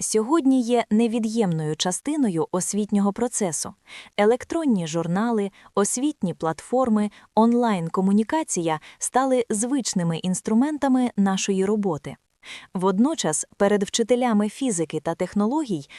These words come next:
постає особливий виклик: як зберегти експериментальний характер навчання та практичну складову предметів у дистанційному або змішаному форматі, відповідно до вимог нової української школи.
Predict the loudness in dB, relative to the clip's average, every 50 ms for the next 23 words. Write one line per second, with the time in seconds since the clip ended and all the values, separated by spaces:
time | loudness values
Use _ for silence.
0 | -20 -8 _ -2 -2 -2 -2 -2 -2 0 0 0 0 0 -2 -4 -2 0 0 0
1 | 2 2 0 0 0 -2 -2 0 0 0 -2 -2 -4 -10 -10 -10 -12 -20 _ -20
2 | -20 -20 -10 _ -2 0 0 0 0 0 0 0 2 2 2 0 -2 -4 0 0
3 | 0 0 0 -2 -4 -4 -4 -2 0 2 4 4 4 2 2 0 0 0 0 0
4 | -2 -4 -6 -6 -4 -4 -2 0 0 -2 -2 -6 -6 -6 -4 -4 -4 -4 -4 -6
5 | -4 -4 0 0 0 0 0 -4 -8 -14 -20 -18 _ 0 0 0 2 2 0 0
6 | -2 -2 -4 -4 -4 -2 -2 -4 -4 -4 -4 -2 0 0 2 2 2 2 2 0
7 | 0 0 0 0 2 2 0 0 -2 -4 -6 -6 -6 -6 -2 0 0 2 2 0
8 | 0 0 0 0 0 0 0 -4 -2 0 2 2 2 0 -2 -2 0 2 2 2
9 | 2 0 0 2 2 2 4 2 2 0 0 2 2 2 0 0 0 0 0 2
10 | 2 2 2 -2 -6 -10 -12 -12 -14 -18 -20 -18 -10 -4 0 0 0 2 2 2
11 | 2 2 2 0 2 4 4 4 2 0 2 4 4 4 4 4 2 2 2 0
12 | -2 -2 2 4 4 4 4 2 2 0 0 0 -2 -2 -4 -2 0 0 0 2
13 | 2 0 0 0 -4 -4 -4 -2 -4 -6 -2 -2 -2 -2 -2 -4 -8